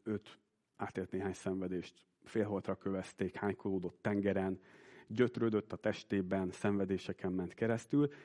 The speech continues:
és mégis azt mondja, hogy nem lehet összehasonlítani, nem lehet összehasonlítani, ami ránk vár. Jelentéktelen a szenvedés ahhoz képest, ami ránk vár.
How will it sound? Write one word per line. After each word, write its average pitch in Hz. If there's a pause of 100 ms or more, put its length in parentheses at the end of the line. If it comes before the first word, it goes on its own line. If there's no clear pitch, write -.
és -
mégis 143
azt 139
mondja, 110 (160)
hogy 120
nem 156
lehet 110
összehasonlítani, 104 (240)
nem 156
lehet 104
összehasonlítani, 107
ami 104 (240)
ránk 117
vár. 101 (120)
Jelentéktelen 110 (280)
a -
szenvedés 104
ahhoz 101
képest, -
ami 92
ránk 95
vár. 92